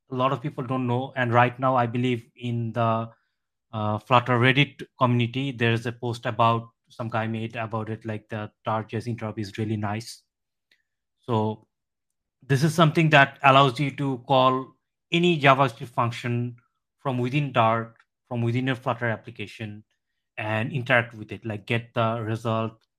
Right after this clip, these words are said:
then maybe process it, maybe then send it to some other JavaScript, uh, process. So you can actually do anything that a JavaScript library can do if needed in Flutter Web.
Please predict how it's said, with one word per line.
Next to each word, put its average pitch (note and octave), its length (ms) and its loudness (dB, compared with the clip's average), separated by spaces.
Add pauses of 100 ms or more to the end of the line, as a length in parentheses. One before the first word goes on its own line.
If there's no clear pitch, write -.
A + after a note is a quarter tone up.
then G#2+ 140 -8
maybe A2 240 -6
process A#2 460 -10
it, A2 220 -12
maybe A#2 240 -6
then A#2 180 -4
send A#2 240 -6
it A#2 120 -8
to A2+ 60 -18
some A2 220 -6
other G#2+ 200 -4
JavaScript, - 420 -14 (200)
uh, A2 120 -8
process. G#2+ 520 -14 (460)
So C#3+ 220 0
you D3+ 180 0
can D#3 200 2
actually D3 840 0 (720)
do C3+ 540 0
anything D#3 720 4 (180)
that B2+ 180 -2
a B2+ 40 -4
JavaScript B2 480 -2
library A#2 300 0
can A2+ 200 -6
do G#2 320 -4 (640)
if D#3 200 -2
needed A#2 280 -2 (880)
in A#2+ 120 -4
Flutter A2+ 260 -2
Web. F2+ 200 -12